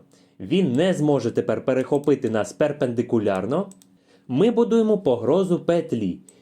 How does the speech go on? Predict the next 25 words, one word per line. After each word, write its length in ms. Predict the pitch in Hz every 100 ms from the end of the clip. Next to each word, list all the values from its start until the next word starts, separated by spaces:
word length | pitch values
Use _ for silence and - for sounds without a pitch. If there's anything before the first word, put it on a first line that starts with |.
| _ -
І 80 |
будуємо 520 | 180 170 147 170 123 110
її, 340 | 107 98 87 -
не 240 | 120 175 208
блокуючи 760 | 165 160 160 233 294 254 -
хід 260 | 135 147 143
шашці, 440 | - 120 - -
так? 280 | 185 180 202
В 40 |
нас 200 | 127 131
же 80 | 131
ідея 240 | 127 139 131
шашку 360 | 214 247 -
провести, 560 | 175 143 131 - 117 104
а 100 | 98
не 120 | 110
просто 320 | 127 127 -
петлю 300 | 92 101 117
побудувати. 680 | 98 98 101 101 98 90 - - - _ _ _ _ _ _ - _ -
А 160 | 131
йдемо, 420 | 147 147 170 226
щоб 200 | 240 156
ставити 460 | - 196 208 190 175
петлю 460 | 147 139 170 202 214
збоку. 560 | 147 160 175 170 160